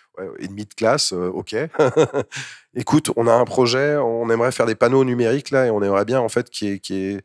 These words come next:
enfin voilà, euh, solliciter des artistes et voir ce qu'ils pourraient faire. Donc du coup, euh, qu'est-ce que tu ferais, euh, Jordan, si t'avais le truc ? Écoutez, moi, ce que je ferais, euh, euh, je ferais une minute par heure,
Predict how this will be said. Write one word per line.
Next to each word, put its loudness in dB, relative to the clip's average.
enfin 2
voilà, 4
euh, 2
solliciter -2
des -2
artistes -4
et 0
voir 0
ce -6
qu'ils -18
pourraient -6
faire. -8
Donc -8
du -12
coup, -4
euh, -2
qu'est-ce -2
que -8
tu -8
ferais, -8
euh, -2
Jordan, -2
si -10
t'avais -12
le -20
truc ? -20
Écoutez, -8
moi, 0
ce -4
que -4
je -4
ferais, -4
euh, -4
euh, -6
je -8
ferais 0
une 2
minute 0
par 2
heure, 0